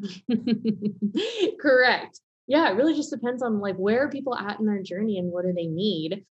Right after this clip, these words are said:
Um, whether they need just, like, "Hey, here are the steps. Now you can go implement it. And then you can talk to me in the Facebook group." Or do you wanna have more of that one-on-one, um, conversation, talking through Messenger and, like, getting personalized? "All right, talk about this,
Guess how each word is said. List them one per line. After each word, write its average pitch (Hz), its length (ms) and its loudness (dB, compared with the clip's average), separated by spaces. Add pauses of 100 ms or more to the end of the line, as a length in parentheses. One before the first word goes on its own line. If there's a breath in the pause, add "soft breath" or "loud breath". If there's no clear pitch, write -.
(120)
Um, 170 420 2
whether 175 220 2
they 175 180 0
need 170 300 -4
just, 180 180 -4
like, 160 180 -6 (160)
"Hey, 180 340 -2
here 175 180 -4
are 185 40 -4
the 185 80 -4
steps. - 560 -8 (240)
Now 170 80 -8
you 175 140 -6
can 180 80 -6
go 170 220 -2
implement 190 420 -4
it. 285 220 -4 (280)
And 175 60 -6
then 175 60 -4
you 175 100 -4
can 170 60 -8
talk 175 140 -4
to 175 80 -20
me 170 80 -6
in 165 140 -4
the 165 80 -6
Facebook 165 280 -4
group." 254 200 -4 (140)
Or 269 340 2
do 208 180 -4
you 202 40 0
wanna 185 160 -6
have 180 160 -4
more 170 140 -4
of 165 80 -4
that 165 160 -6
one-on-one, 160 720 -4 (320)
um, 165 200 -2
conversation, 160 880 -6
talking 160 280 -6
through 160 140 -4
Messenger 151 840 -6
and, 156 100 -8
like, 147 180 -8 (180)
getting 160 280 -4
personalized? 147 840 -8
"All 160 60 -4
right, 151 200 -4 (320)
talk 170 140 -8
about 170 180 -4
this, 160 340 -8